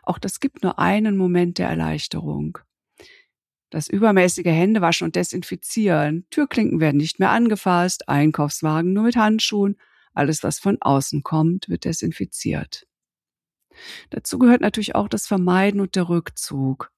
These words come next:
Restaurants, öffentliche Verkehrsmittel, Kindergeburtstage,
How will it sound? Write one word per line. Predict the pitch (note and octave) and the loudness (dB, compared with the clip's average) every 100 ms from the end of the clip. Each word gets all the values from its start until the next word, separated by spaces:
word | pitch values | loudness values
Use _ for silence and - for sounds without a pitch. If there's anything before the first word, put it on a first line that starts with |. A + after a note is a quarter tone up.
| - | 0
Restaurants, | F3 F3 - E3+ C#3+ C3+ C3+ D#3 - - _ | 4 4 2 0 0 0 -2 -6 -10 -14 _
öffentliche | - F3+ F#3+ E3+ - | 0 2 2 -2 -2
Verkehrsmittel, | E3+ - D#3+ C3 - - - - - _ | -4 -2 -2 -2 -2 -6 -6 -12 -12 _
Kindergeburtstage, | C4 B3 F3 E3+ - - - - - - - | 6 6 6 0 -4 -6 -6 -10 -8 -8 -12